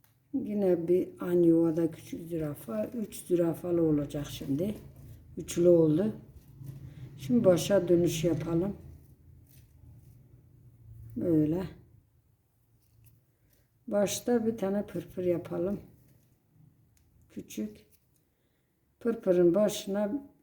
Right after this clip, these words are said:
geçiş yapalım. Tepede bir düğüm. Yine aynı yuvaya girelim. Arkadaşlar, küçük sinek kanadı olun, oldu.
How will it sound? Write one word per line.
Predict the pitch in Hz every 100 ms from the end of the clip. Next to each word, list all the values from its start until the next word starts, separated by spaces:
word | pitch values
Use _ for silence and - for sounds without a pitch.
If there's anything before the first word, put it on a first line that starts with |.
| -
geçiş | 202 196 - -
yapalım. | 196 190 190 202 202 196 - - -
Tepede | 208 208 185 180 185
bir | 180 175
düğüm. | 165 170 202 - _ _ _ _ _ _
Yine | 240 220 - -
aynı | 233 220
yuvaya | 196 185 185 202 202
girelim. | 175 170 170 156 156 202 220 - - - - - - - - - - 247 190
Arkadaşlar, | 180 180 175 - 226 233 -
küçük | - - 240 -
sinek | - 190 190 190
kanadı | 175 175 165 160
olun, | 175 165 160 170 147 - 180
oldu. | 160 156 170 226